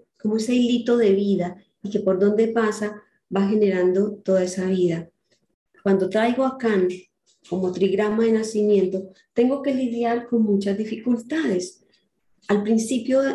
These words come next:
eh, de cualquier empresa o de cualquier proyecto que yo emprenda, siempre voy a tener que esforzarme muchísimo y siempre voy a tener que ser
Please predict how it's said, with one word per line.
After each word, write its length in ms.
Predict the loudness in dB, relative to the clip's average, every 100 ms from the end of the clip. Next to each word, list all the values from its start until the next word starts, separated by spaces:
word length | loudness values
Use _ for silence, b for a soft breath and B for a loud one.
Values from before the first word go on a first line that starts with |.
| -2
eh, 340 | 0 2 2 2
de 200 | 0 2
cualquier 480 | 0 0 0 0
empresa 600 | 2 0 0 0 0 0 2
o 60 |
de 140 | 0 0
cualquier 680 | -2 -2 -4 0 0 2 2 2 2 0
proyecto 560 | 0 2 0 -2 -4 -6
que 100 | -2
yo 120 | 0
emprenda, 440 | 2 2 2 -2 B B B
siempre 480 | _ 0 2 2 2
voy 140 | 2 2
a 100 | 2
tener 560 | 2 4 0 -6 -16 _
que 80 | -2
esforzarme 680 | -2 -2 -2 0 0 2 4
muchísimo 680 | 4 2 -2 -2 0 2
y 60 | 2
siempre 300 | 0 0 2
voy 160 | 2 0
a 80 |
tener 280 | 2 2 2
que 80 | -2
ser 240 | -4 -6